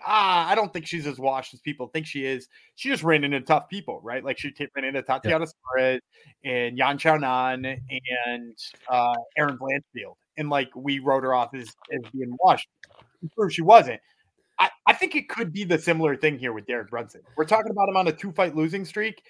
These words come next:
Speaker 1: and he is on a two-fight losing streak to Jared Cannonier and Dricus du Plessis. Like, a guy who has a win over the champ and a guy who probably shortly will have a win over the champ. Like, it is, it is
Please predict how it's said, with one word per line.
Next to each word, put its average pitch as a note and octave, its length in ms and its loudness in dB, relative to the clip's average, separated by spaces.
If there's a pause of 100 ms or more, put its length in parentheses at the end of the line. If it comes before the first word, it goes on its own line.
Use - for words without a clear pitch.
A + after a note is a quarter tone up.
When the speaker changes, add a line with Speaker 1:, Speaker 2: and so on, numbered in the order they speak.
(320)
Speaker 1:
and F3+ 140 -2
he A3+ 180 0
is A#3 100 2
on A3 120 4
a E3+ 40 0
two-fight F#3 380 -6
losing E3+ 320 -4 (120)
streak D3 280 -8
to C#3 80 -6
Jared C#3+ 380 -2 (120)
Cannonier D3 380 0
and A#2 100 -6
Dricus C3 380 -4
du B2+ 100 -10
Plessis. A#2+ 580 -8 (240)
Like, D3+ 240 2 (320)
a D#3+ 80 6
guy F3 280 10
who F#3+ 120 6
has F3 140 6
a D3+ 80 6
win D#3 240 2
over F#3+ 180 0
the F#3+ 120 0
champ G#3+ 360 0
and D3+ 120 -2
a - 20 0
guy D#3 220 8
who D#3+ 140 -4
probably F3 580 2
shortly E3 400 0
will D3+ 240 4
have C3+ 160 2
a - 20 -8
win A#2+ 220 -6
over A2 180 -8
the G#2+ 120 -14
champ. G#2+ 300 -16 (480)
Like, E3 220 4 (540)
it F#3 160 6
is, G3 420 -2 (800)
it G3+ 120 0
is G#3+ 200 -2